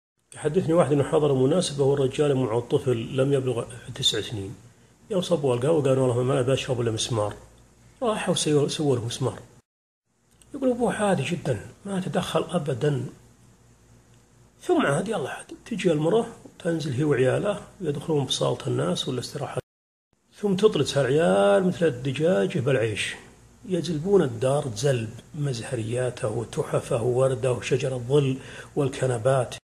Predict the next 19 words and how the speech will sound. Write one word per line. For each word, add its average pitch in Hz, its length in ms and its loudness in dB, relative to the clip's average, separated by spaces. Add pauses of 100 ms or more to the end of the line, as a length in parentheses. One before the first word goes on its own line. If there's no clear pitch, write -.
(760)
إن 180 100 0
تكلموا 185 480 4
أهل 147 100 2
البيت 143 380 0
مشكلة، - 400 -6 (380)
وإن 147 180 -4
سكت-، - 420 -4
وإن 147 140 -2
سكتوا 156 520 -4
أشكل. 117 340 -2 (1400)
ونسيت 180 520 0
هالمرة 151 260 0
حديث 135 280 -4
النبي 131 240 -2
صلى - 120 -4
الله 123 120 -6
عليه - 100 -6
وسلم 143 260 -4
قال: 135 340 -2